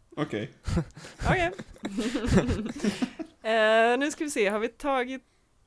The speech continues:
Speaker 2: all-, jag kan nämna mina då. Eh, när det gäller genre så sägs det att jag bara gillar sån här jättemisär drama där minst en i hu-,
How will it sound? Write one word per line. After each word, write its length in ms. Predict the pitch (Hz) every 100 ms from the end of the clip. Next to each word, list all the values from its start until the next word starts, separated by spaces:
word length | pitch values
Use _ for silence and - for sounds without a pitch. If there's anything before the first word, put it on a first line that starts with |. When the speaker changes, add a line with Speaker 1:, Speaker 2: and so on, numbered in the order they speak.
| _ -
Speaker 2:
all-, 600 | 175 180 170 175 175 -
jag 160 | 247 302
kan 120 | 302
nämna 360 | 269 226 202
mina 840 | 202 185 175 175 190 202 180 180 196
då. 200 | 165 151 - _ _ _
Eh, 460 | - 185 170 170 170
när 120 | 175
det 60 | 196
gäller 180 | 208 214
genre 840 | - 262 262 240 233 233 233 233
så 560 | - - 196 185 180 185 _ _ _ _ _ _ _ _
sägs 520 | - - 220 226 214
det 120 | - 160
att 120 | -
jag 120 | 156
bara 280 | 165 160 165
gillar 440 | 170 160 143 143
sån 180 | 175 156
här 320 | 147 143 147 - _ _ _ _ _ _ _ -
jättemisär 1040 | 190 185 - 170 165 170 - 160 156 160
drama 760 | 151 190 196 190 147 147 143 147
där 200 | 156 151
minst 480 | 160 165 160 -
en 440 | 156 156 151 147 - -
i 180 | 165
hu-, 220 | 151 143